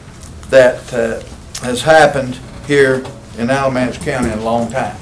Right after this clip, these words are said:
I've been in this business forty-six years. I have been hollering for forty-six years about the mental health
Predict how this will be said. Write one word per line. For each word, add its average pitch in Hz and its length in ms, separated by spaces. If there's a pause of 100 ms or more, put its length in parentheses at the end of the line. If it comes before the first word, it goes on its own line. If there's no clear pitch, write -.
(640)
I've 135 140
been 156 120
in 165 80
this 156 120
business 156 460
forty-six 160 680
years. 160 320 (280)
I 160 220
have 160 300
been 160 220
hollering 139 720 (260)
for 120 120
forty-six 156 1120 (240)
years 143 680 (380)
about 117 540
the 135 100
mental 165 440 (280)
health - 420